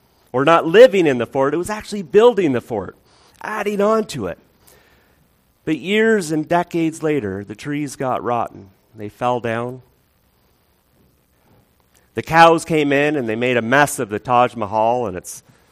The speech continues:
it's, it's nothing now. You see that everything new becomes old. The same patterns repeated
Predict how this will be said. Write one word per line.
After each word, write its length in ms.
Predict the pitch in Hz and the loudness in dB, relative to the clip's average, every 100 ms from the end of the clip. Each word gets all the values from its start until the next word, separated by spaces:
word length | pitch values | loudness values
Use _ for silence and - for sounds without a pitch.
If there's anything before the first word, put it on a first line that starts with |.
| _ _ _ _ - | _ _ _ _ -18
it's, 400 | 92 - - - _ _ _ _ | -18 -16 -20 -20 _ _ _ _
it's 140 | - | -8
nothing 360 | 120 120 120 104 | -6 -4 -6 -6
now. 360 | 104 104 127 _ _ _ _ _ _ _ _ _ - | -4 -6 -10 _ _ _ _ _ _ _ _ _ -12
You 140 | 127 | -8
see 200 | 170 170 | -2 0
that 160 | 156 151 | 2 2
everything 500 | 160 156 165 147 139 | 0 -2 -4 -4 -2
new 400 | 156 127 110 101 _ _ _ _ _ _ _ | -2 -2 -6 -10 _ _ _ _ _ _ _
becomes 500 | 113 - 135 120 110 | -16 -6 -4 -4 -6
old. 380 | 127 131 90 - - _ _ _ _ _ _ _ _ _ _ _ - | -4 -4 -6 -10 -20 _ _ _ _ _ _ _ _ _ _ _ -20
The 60 | - | -10
same 280 | 139 131 113 | -4 -4 -2
patterns 640 | 131 131 113 107 101 104 | 2 2 2 -4 -8 -12
repeated 520 | 110 - 143 120 | -14 -10 -8 -6